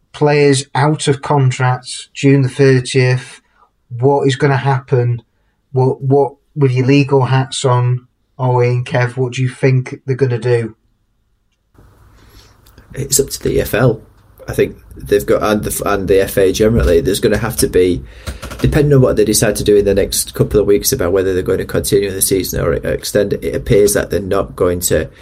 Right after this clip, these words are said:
Speaker 2: to finish the league in League One and Two, which makes that decision simpler in terms of contracts at that level. Um, but whether you would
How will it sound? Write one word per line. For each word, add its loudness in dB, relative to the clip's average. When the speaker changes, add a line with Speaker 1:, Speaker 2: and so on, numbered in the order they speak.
Speaker 2:
to -10
finish -2
the 0
league -2
in -10
League -2
One -2
and -8
Two, -2
which -4
makes -4
that -2
decision -8
simpler -2
in -4
terms -4
of -10
contracts -6
at -4
that -2
level. -4
Um, 0
but 0
whether 0
you -2
would -4